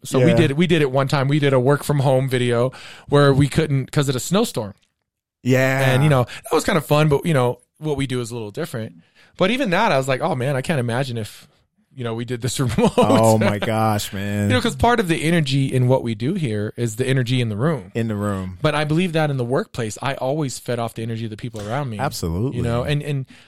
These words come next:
Speaker 1: I, I'm not surprised that you have Zoom fat-, 'cause you are a social butterfly. You are a very
Speaker 2: I
Speaker 1: social,
Speaker 2: am.
Speaker 1: energetic, upbeat person. And I think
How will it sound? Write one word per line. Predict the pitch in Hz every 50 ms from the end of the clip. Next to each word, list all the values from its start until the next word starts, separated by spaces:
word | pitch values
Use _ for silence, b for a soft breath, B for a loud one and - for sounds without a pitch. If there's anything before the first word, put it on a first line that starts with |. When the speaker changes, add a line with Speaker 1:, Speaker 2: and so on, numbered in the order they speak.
| b b b b b b _ _ _ -
Speaker 1:
I, | 185 226 269
I'm | 277 226 - 196 208
not | 226 220 -
surprised | - 147 - - - 127 131 147 156 147
that | 156 123
you | 147 156 160
have | 165 160 156 - 143
Zoom | 135 156 165 165
fat-, | 156 165 - -
'cause | - 165 143 135
you | 175 214 196
are | 170 160 151
a | 147 135 123
social | - - - 123 117 104 - 113 104
butterfly. | 101 113 139 156 131 - - 90 98
You | 104 131 147
are | 143 135 123
a | 117
very | 113 123 123 120
Speaker 2:
I | 117 - 123
Speaker 1:
social, | 110 120 113 101 95 95 95 90 90
Speaker 2:
am. | 85 B B B B B B B
Speaker 1:
energetic, | 135 135 135 127 113 127 117 113 117 113 110 -
upbeat | - 127 - - 123 117 110 -
person. | 127 131 151 - - 123 113
And | 110 110 110
I | 110
think | - - 123 117 107 -